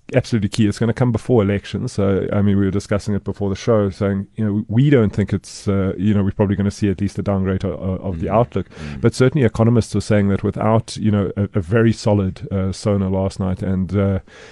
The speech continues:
Speaker 1: a-, and then a very, very, you know, convincing budget, uh, there's a good chance that we'll see the, the movement of the outlooks, uh, from stable down to negative. So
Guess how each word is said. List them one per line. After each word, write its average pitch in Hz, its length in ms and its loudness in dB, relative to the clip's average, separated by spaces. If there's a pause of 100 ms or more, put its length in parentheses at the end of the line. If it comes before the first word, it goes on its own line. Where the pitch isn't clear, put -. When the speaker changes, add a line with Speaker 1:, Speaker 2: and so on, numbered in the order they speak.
(200)
Speaker 1:
a-, - 60 -14
and 107 380 0
then 107 120 2
a 107 60 0
very, 110 460 0
very, 101 520 0
you 101 280 0
know, 101 80 -2
convincing 104 500 0
budget, 98 540 0
uh, 101 320 0
there's 104 160 -2
a 104 80 -6 (240)
good 123 180 4
chance 104 300 -2
that 104 140 -4
we'll 104 120 2
see 104 340 0
the, 98 580 -2
the 104 120 -4
movement 107 380 0
of 90 120 -4
the 101 220 -2
outlooks, - 480 0
uh, 95 100 0
from 95 220 -2
stable 98 360 0
down 92 240 0
to - 120 -4
negative. 92 440 -2
So 95 280 -4